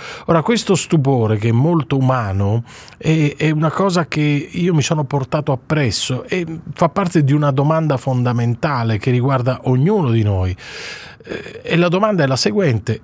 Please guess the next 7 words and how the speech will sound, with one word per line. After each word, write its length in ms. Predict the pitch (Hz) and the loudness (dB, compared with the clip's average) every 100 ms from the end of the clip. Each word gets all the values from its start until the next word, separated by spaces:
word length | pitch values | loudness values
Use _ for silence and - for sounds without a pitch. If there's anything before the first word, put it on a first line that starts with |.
| - | -10
sarei 540 | - - 151 175 196 143 | -2 0 0 0 -2 0
capace 540 | 131 117 117 107 120 | 0 2 0 0 0
di 120 | 107 | 0
fare 300 | 101 117 107 | 2 0 0
la 100 | 104 | 0
stessa 440 | 101 120 107 - 107 | -2 -2 0 -2 0
cosa? 680 | 131 113 101 113 131 - | 0 0 0 -4 -6 -12